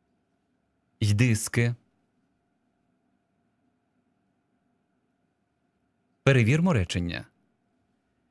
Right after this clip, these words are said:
Колись історію свого життя наші пращури писали на камені,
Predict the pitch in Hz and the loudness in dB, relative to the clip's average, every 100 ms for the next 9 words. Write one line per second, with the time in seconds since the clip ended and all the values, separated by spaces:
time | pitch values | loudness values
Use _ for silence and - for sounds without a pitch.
0 | _ _ _ _ _ _ _ - 120 135 | _ _ _ _ _ _ _ -4 0 0
1 | 277 - 226 - 220 233 196 165 139 165 | -2 -4 -6 -4 -4 -2 -2 -2 -2 -2
2 | 139 139 - 202 233 135 156 214 - 160 | -2 -4 -4 -4 0 0 0 -2 -4 -4
3 | 135 170 160 - 156 143 139 143 131 113 | -2 -2 -2 -2 -2 0 -2 0 0 0
4 | 101 - 117 151 165 151 139 139 | 0 0 0 0 0 0 0 -4